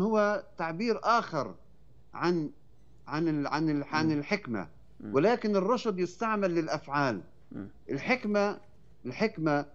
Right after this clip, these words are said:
Speaker 1: بشكل أساسي تستعمل لل-، للأفكار.
Speaker 2: مم.
Speaker 1: طبعًا على كل حال أيضًا هذا بحث مهم جدًا. فالرشد نقول نحن إنسان رشيد يعني أفعاله رشيدة.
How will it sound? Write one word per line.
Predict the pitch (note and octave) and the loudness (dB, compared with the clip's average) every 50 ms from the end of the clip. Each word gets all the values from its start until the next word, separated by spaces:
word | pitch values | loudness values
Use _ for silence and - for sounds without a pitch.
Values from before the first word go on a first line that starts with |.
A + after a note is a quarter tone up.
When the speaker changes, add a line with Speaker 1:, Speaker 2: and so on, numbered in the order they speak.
| - - - - - | -20 -20 -20 -10 -8
Speaker 1:
بشكل | - C3+ - A#3+ A3+ - G3 D#3+ | -6 -2 0 0 0 2 2 2
أساسي | C3+ E3+ E3 - G#3+ G#3+ G3 G3 F3 | 2 0 2 2 2 2 4 2 -2
تستعمل | D#3+ - D#3+ - - - G#3+ - G3 F#3 F3+ F3 E3 | -2 -2 -6 -6 -2 -2 0 2 2 2 2 2 2
لل-، | F3+ F3+ F3+ E3+ - | 2 2 2 0 0
للأفكار. | C#3 D3 D#3 D#3 - D3 - - - D#3 D3+ C#3+ A#2+ G#2 - - - - - - | 0 0 2 2 0 -2 -2 -2 0 2 4 4 4 2 -2 -10 -20 -20 -18 -14
Speaker 2:
مم. | - G#2 - - | -14 -14 -8 -6
Speaker 1:
طبعًا | G#3+ G#3+ G#3 F3+ E3 | -4 -4 -2 -2 0
على | G3 F#3+ F#3+ | 0 0 0
كل | F#3+ G#3 G3+ - | 0 -2 -4 -2
حال | G#3+ G#3 G3 F3+ | 0 0 0 0
أيضًا | F#3+ F#3 F3+ E3+ F3 F#3+ | 0 0 0 0 0 0
هذا | F#3 E3 D#3 | 0 -2 -2
بحث | D#3 D3 - D3+ - | -4 -6 -8 -8 -6
مهم | D#3+ E3 F#3+ G3 | -2 -2 -2 -2
جدًا. | E3+ F3 G#3 F3 D3+ A2+ F#2+ E2 - - - - - - - - - - - - - - | 0 -2 -2 0 0 -2 -2 -2 -6 -14 -20 -20 -20 -20 -20 -20 -20 -20 -20 -20 -20 -4
فالرشد | - D3+ D3+ D3+ D3+ D3 C#3+ - - - - C#3 C#3 D3+ A3 A#3 - A3 F3 E3+ | 0 2 2 4 4 2 2 0 -2 -6 -6 -4 0 2 0 0 0 -2 -2 -2
نقول | F3 E3+ F3 G#3+ G#3 G3+ | -2 0 2 2 2 2
نحن | G#3 G3+ - G3+ F#3+ F#3 F#3 F#3+ F#3 - - - - - | 0 -2 -2 0 2 2 2 2 0 -4 -12 -20 -8 -6
إنسان | D3 D3 C#3+ - G3 G3+ F#3+ F3 | -6 -4 0 2 2 4 4 4
رشيد | E3+ E3 D#3+ D#3 - A#3 A#3 F#3+ | 2 0 0 -2 -4 -4 -2 0
يعني | G3 F#3 F3 F3 - | 2 2 2 0 -2
أفعاله | E3 - F3 F3+ G3 F#3+ D#3 C3 | -4 0 2 2 4 4 2 0
رشيدة. | A#2+ A#2 G#2 - - G2+ F2 F2 E2+ | -2 -4 -8 -10 -14 -16 -14 -16 -18